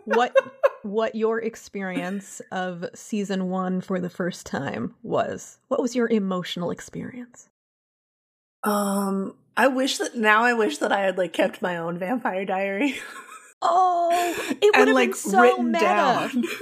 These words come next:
Speaker 2: <laughs>
Speaker 1: The Starship
Speaker 2: Right?
Speaker 1: Diaries.
Speaker 2: Yes, the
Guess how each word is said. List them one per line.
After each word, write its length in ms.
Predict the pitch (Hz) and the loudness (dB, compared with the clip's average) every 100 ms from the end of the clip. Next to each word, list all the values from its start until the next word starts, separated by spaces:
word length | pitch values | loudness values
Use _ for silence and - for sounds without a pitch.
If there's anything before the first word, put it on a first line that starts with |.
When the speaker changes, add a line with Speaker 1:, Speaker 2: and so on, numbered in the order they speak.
| 415 | 2
Speaker 2:
<laughs> 340 | 415 440 - 254 | 4 -2 -2 -6
Speaker 1:
The 120 | - | -4
Starship 540 | - 339 370 359 403 | 4 4 4 2 0
Speaker 2:
Right? 80 | 359 | 2
Speaker 1:
Diaries. 680 | 277 233 226 202 - 202 - _ _ _ _ _ _ _ _ _ - | 4 4 4 0 -4 -6 -12 _ _ _ _ _ _ _ _ _ -2
Speaker 2:
Yes, 440 | 349 - - - - | 0 0 -2 -2 0
the 180 | 539 | 4